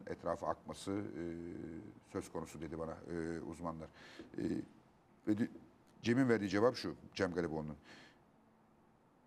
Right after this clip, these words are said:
"Ne kadar kan aktı hatırlamıyorum. Temizlemek içinse banyoda bulunan kirli sepetinden birkaç tane elbise aldım. Bunlarla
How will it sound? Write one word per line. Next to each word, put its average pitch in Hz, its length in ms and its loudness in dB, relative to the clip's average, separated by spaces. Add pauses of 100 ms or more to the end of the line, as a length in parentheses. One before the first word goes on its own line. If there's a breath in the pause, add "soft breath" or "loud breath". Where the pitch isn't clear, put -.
(720)
"Ne 160 100 10
kadar 143 180 8
kan 127 100 8
aktı 113 180 6
hatırlamıyorum. 98 500 6
Temizlemek 135 440 8
içinse 113 640 6
banyoda 117 340 6
bulunan 98 340 4
kirli 127 260 4
sepetinden 110 680 2
birkaç 123 360 4
tane 104 200 6
elbise 101 320 2
aldım. 90 320 2 (240 loud breath)
Bunlarla 117 580 6